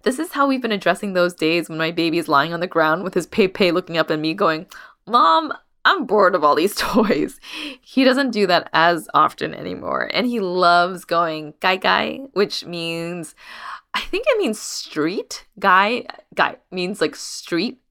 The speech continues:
in our language. So it's, like, street, street, basically going out to play. Literally when he wakes up, he's like, "Gai gai." <laughs> And I love that we have this little adventure baby developed through a little bit of nature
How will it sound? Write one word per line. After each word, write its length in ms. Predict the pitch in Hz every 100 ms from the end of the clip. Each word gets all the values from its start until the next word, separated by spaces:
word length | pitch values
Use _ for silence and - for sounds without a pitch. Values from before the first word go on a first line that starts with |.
| _
in 380 | - 226 226 220 -
our 260 | 196 220
language. 640 | 214 202 196 202 196 202 - - - - - _ _ -
So 160 | 185
it's, 100 | 180
like, 140 | 160 156
street, 420 | - - 170 -
street, 400 | - 170 165 151 -
basically 440 | 170 269 269 240
going 300 | 220 156 147
out 160 | 131 147
to 80 | 135
play. 280 | - 92 131
Literally 340 | 151 160 175
when 80 | 190
he 120 | 180
wakes 300 | 147 139 -
up, 260 | 143 143 -
he's 160 | 190
like, 220 | 165 - _ _ -
"Gai 140 | -
gai." 260 | 339 359 508 508 -
<laughs> 220 | - - - _ - 311 392 320 285
And 120 | 190
I 80 | 175
love 380 | 165 170 208 214
that 100 | 180
we 100 | 185
have 220 | 190 -
this 180 | 151 147
little 300 | 151 147 131
adventure 520 | 156 160 131 - -
baby 560 | - 117 - - - 175 - - -
developed 640 | 175 170 165 170 - _
through 400 | 156 160 160 156 -
a 100 | 92
little 240 | 92 156
bit 100 | 160
of 120 | 156
nature 520 | 151 151 - 120 285